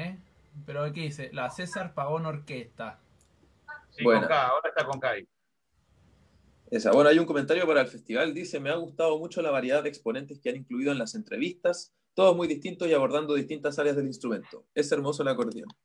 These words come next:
Speaker 1: No, gracias.
Speaker 3: Y aquí vienen las preguntas. <clears throat>
Speaker 1: Espera, espera, espera.
Speaker 3: Josefina López. Eso, dice, "¿Qué es lo más difícil que le toca afrontar trabajando con una orquesta?".
Speaker 2: Eh,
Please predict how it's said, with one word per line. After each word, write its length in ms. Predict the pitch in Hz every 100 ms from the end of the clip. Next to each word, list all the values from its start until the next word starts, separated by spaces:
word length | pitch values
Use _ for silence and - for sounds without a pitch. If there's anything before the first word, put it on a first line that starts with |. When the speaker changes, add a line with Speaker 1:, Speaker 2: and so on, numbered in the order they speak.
| _ _ _
Speaker 1:
No, 300 | 170 160 139
gracias. 520 | 127 123 123 - 113 - _ _ _ _ -
Speaker 3:
Y 500 | 139 165 170 175 -
aquí 220 | 135 143
vienen 220 | 160 156
las 100 | 147
preguntas. 760 | 143 143 196 214 220 220 - - _
<clears throat> 160 | _ -
Speaker 1:
Espera, 140 | - - 762
espera, 100 | 605
espera. 180 | 480
Speaker 3:
Josefina 280 | 494 494 139
López. 380 | 143 147 143 - - _ _ - - - - - - -
Eso, 260 | - 135 117
dice, 360 | 131 - - -
"¿Qué 140 | 214
es 80 | 226
lo 100 | 196
más 140 | 202
difícil 440 | 196 208 214 220 -
que 120 | 160
le 80 | 147
toca 200 | 170 175
afrontar 520 | 156 127 - - - -
trabajando 500 | 131 127 165 160 147
con 120 | 143
una 120 | 143
orquesta?". 500 | 135 - 117 _ _ _ _ _ _ _ _ _ _ _ _ _ _ _ _ _ _ _ _ - _ _ _ _ _ _ -
Speaker 2:
Eh, 440 | 131 143 156 147